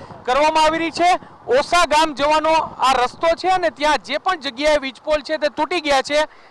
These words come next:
તમે આ દ્રશ્ય જુઓ, એક તરફ નીચે ધસમસતું પાણી છે અને બીજી તરફ જે પ્રકારે ઉપર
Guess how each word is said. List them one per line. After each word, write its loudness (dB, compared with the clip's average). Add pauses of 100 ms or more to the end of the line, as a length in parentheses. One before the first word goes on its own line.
(180)
તમે 2
આ 4
દ્રશ્ય -2
જુઓ, 2 (1080)
એક 0
તરફ 0
નીચે -6
ધસમસતું -2
પાણી -2
છે -6 (460)
અને 0
બીજી -4
તરફ 2 (480)
જે 2
પ્રકારે 0
ઉપર -2